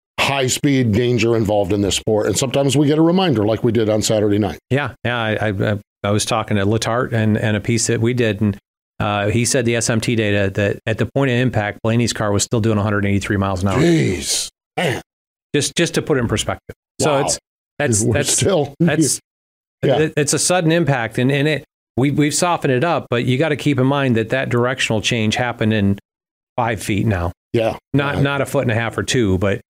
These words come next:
Speaker 2: it's still a, a pretty
Speaker 1: Yeah.
Speaker 2: sudden
Speaker 1: Yeah.
Speaker 2: deceleration.
Speaker 1: Sport is fast. There's a lot happening in a big hurry.
Speaker 2: But it's, it's, it's exciting.
Speaker 1: Yes,
Speaker 2: It's
Speaker 1: it is.
Speaker 2: exciting, and, and, and we saw three wide racing.
Speaker 1: Oh my gosh, the racing was insane.
Speaker 2: Yeah, we, we saw a lot of stuff. This place got wider than I, I didn't think Daytona
Speaker 1: We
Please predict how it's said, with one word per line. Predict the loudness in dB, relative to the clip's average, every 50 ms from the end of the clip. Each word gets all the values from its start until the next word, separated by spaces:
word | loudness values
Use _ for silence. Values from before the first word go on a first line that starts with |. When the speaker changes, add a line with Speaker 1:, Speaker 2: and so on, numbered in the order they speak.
| _ _ _ _ _ _ _ _ -2
Speaker 2:
it's | -2 -2
still | -2 0 0 0 0 0 0
a, | -2 -4 -4
a | -6 -2
pretty | -2 0 0 0 0 0
Speaker 1:
Yeah. | 0 2
Speaker 2:
sudden | 2 2 2 2 2 0
Speaker 1:
Yeah. | 0 -2 _ -2
Speaker 2:
deceleration. | -2 -2 0 0 0 0 0 -2 -4 -6 -8 -10 _ _ _ -8
Speaker 1:
Sport | -4 0 0 0 2 2 2
is | 0 0 2
fast. | 0 2 2 2 0 0 0
There's | 0 0 2
a | 2 2
lot | 2 2 0 0 0
happening | 0 0 0 0 0 2 2 2
in | 2 2
a | 2
big | 2 2 2
hurry. | 2 2 2 0 0 -2 -4 -8 _ _ _ _ -2
Speaker 2:
But | 0 0
it's, | 2 0 0 0 0 0
it's, | 0 0 -2 -4 -6 -8 _ _ -2
it's | -2 -2 0 0
exciting. | -2 0 0 -2 0 0 0 0 -2 -2 -6 _ _ _
Speaker 1:
Yes, | 0 0 2 2
Speaker 2:
It's | 0 0
Speaker 1:
it | 2 2
is. | 0
Speaker 2:
exciting, | 0 0 0 0 0 0 2 2
and, | 2 0
and, | 0 0 0 0 0 0 0
and | 0 0 0 0 0 0 0 0 2 2 2
we | 2 0 0 0
saw | 0 0 0 -2
three | -2 0 0 2
wide | 2 2 2 0 0 0
racing. | 0 0 0 0 0 0 2 2
Speaker 1:
Oh | 2 2 0 0
my | 0 -2 0
gosh, | 0 0 0 0 0
the | 0 2
racing | 2 2 2 2 2 0 0 0 0
was | 0 0 0
insane. | 0 0 0 0 0 0 0 0 2 0 0 0 0 0
Speaker 2:
Yeah, | -2 0 -2 0 0
we, | 0 0 0
we | 0 0 0 0
saw | 0 0 0 0 0 0
a | 0
lot | 0 0 0 0 0 -2
of | -2
stuff. | -2 -2 -4 -4 -4 -4 -2
This | -2 -2 -2
place | 0 0 0 0 0 0
got | -2 -2 0 0
wider | 0 0 0 0 0 0 0 0
than | 0 0 -2
I, | -2 -2 -2 0
I | 0
didn't | 2 2 2
think | 2 0 0
Daytona | -2 -2 -2 0 0 0 0 2
Speaker 1:
We | 2 2 2 0